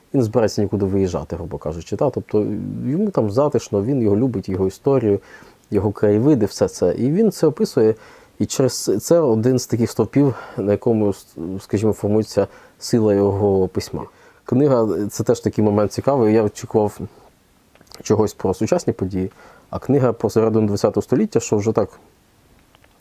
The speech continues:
ніби не дуже звично. Я навіть коли готувався, знову таки, я уп-, намагався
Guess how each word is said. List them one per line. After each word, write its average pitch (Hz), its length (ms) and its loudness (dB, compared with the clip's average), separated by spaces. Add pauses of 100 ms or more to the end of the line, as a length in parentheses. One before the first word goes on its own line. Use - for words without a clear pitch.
(100)
ніби 110 260 2
не 110 120 4
дуже 107 200 2
звично. 131 320 2
Я 110 120 4
навіть 107 180 2
коли 107 260 2 (420)
готувався, 120 400 2
знову 107 180 2
таки, 107 200 2
я 104 220 2 (640)
уп-, - 280 -2
намагався 123 800 2